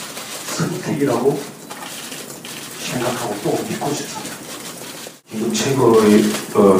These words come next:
Speaker 2: 회의를 한 지가 불과, 아, 삼 일밖에 안 됐습니다. 그때 당사자인 그 유 대표께서, 어, "말씀 잘 들었다. 아, 고민을 해보겠다."라고,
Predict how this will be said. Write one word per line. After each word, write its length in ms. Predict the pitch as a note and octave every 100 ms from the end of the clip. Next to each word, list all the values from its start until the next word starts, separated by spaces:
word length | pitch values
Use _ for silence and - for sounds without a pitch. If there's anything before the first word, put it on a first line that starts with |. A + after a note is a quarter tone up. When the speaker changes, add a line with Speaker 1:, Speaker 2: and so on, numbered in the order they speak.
| -
Speaker 2:
회의를 400 | A2 G2+ F#2 -
한 160 | - G#2
지가 440 | F#2+ F2+ - -
불과, 540 | - A2 G2 F#2 - - - - - - - - - - -
아, 140 | - -
삼 200 | - B2
일밖에 320 | G#2+ F#2 -
안 120 | - G2
됐습니다. 520 | - F#2 F2 - - - - - - - - - - - - -
그때 440 | - - A#2 B2 A#2
당사자인 800 | B2 B2+ C3 B2+ B2 A#2+ A2+ G#2+
그 600 | A2 G#2+ G2+ G#2 - - - - - -
유 100 | A#2
대표께서, 960 | A#2 - - G#2+ G#2 G2 G2 - G2+ - - - - - - - - - - - - - - -
어, 340 | - - -
"말씀 300 | - - -
잘 240 | - G2 G2
들었다. 720 | G#2 - - E2+ - E2+ - - - - - - - - -
아, 40 | -
고민을 320 | A#2+ A#2+ B2+ A#2
해보겠다."라고, 880 | - A#2+ A#2 A2 G2 F#2 - -